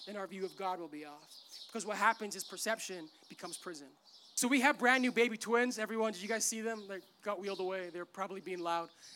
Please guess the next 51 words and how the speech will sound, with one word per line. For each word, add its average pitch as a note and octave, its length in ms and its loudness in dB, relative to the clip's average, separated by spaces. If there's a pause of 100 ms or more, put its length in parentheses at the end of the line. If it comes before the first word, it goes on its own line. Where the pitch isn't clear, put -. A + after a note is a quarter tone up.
Um, D#3 220 -10 (1120)
but A3+ 140 -2
one B3 160 6
thing D4+ 200 2
that A#3 120 4
we're A#3 120 6
trying A#3+ 280 0
to - 80 -6
do A3+ 100 -2
at A3 80 -2
the A#3 80 -2
end G#3+ 100 0
of G3+ 60 -4
the F3 60 -6
summer G#3 420 -2 (420)
is G#3+ 160 -8
we're A3 160 6
trying B3+ 340 0
to A#3+ 100 -4
plan, A3 440 -2 (240)
um, G3 240 -4
a G3+ 80 -4
trip G#3+ 300 0
to G#3+ 100 -8
go G#3 160 0
see - 160 0
Christy's - 380 -4
family, G3+ 340 -4
my F#3 120 -4
wife. F#3+ 320 -2 (300)
She - 200 0
lives G#3+ 200 2
in G3+ 80 -6
B F#3+ 140 -6
C. G3+ 300 2 (440)
And, G3+ 300 -2
uh, G3+ 120 0 (580)
<clears throat> - 40 -10 (560)
one C4 160 6
thing C#4+ 200 4
you A#3+ 100 6
guys A#3 220 6
will G#3+ 100 -6
know G#3+ 360 2
with A3 240 -10
babies A3 480 -2
is, F#3+ 220 -6
like, G#3 120 -8
things A3 260 -6
are G#3+ 80 0
hard. G3+ 360 2